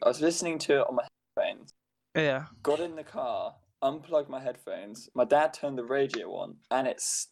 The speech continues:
Speaker 1: the same song
Speaker 2: No
Speaker 1: started
Speaker 2: way.
Speaker 1: at more or less the same point as the,
Speaker 2: <laughs>
Speaker 1: it paused in my ears, and I.
Speaker 2: You
Speaker 1: uh, that,
Speaker 2: sure
Speaker 1: that's
Speaker 2: it's
Speaker 1: when I almost turned to religion in that moment.
Speaker 2: <laughs>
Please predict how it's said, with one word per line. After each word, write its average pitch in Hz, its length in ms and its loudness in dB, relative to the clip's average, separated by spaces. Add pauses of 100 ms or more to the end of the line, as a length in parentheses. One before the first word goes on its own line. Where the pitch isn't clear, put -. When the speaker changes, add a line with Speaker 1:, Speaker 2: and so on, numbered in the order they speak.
Speaker 1:
the 131 120 6
same 156 360 0
song 127 520 -2 (120)
Speaker 2:
No 170 220 4
Speaker 1:
started 151 260 2
Speaker 2:
way. 139 140 -10 (200)
Speaker 1:
at 135 240 -2
more 143 340 0
or 135 80 -6
less 131 260 -4
the 127 180 -20
same 127 360 -10
point 123 420 -4 (120)
as 120 100 0 (100)
the, 208 440 0
Speaker 2:
<laughs> - 80 -12
Speaker 1:
it 107 180 -2 (140)
paused 120 360 0
in 120 120 -4
my 113 140 0
ears, 107 400 -4
and 123 140 6
I. 117 200 6 (1000)
Speaker 2:
You 180 100 2
Speaker 1:
uh, - 0 -
that, 202 80 2
Speaker 2:
sure 226 260 2
Speaker 1:
that's 214 140 0
Speaker 2:
it's - 140 -8
Speaker 1:
when 143 140 -14 (160)
I 147 160 -6
almost 165 400 -10
turned 135 240 -14
to 127 120 -12
religion 113 400 -14 (260)
in 107 80 -18
that 101 200 -10
moment. 196 440 2
Speaker 2:
<laughs> 233 580 2